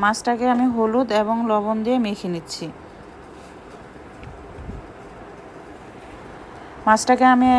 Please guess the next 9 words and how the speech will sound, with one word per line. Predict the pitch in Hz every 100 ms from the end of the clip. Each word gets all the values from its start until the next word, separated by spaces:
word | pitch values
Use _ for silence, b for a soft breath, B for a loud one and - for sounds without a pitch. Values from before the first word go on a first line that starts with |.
| 247 247 247 233
ফ্রাই | 226 208 214
করে | 226 233 226
নিব, | 220 240 330 - - - - 220
ভালো | 226 226
করে | 247 247
একটু | 240 247
ফ্রাই | - 214 214
করে | 226 233
নিতে | 226 226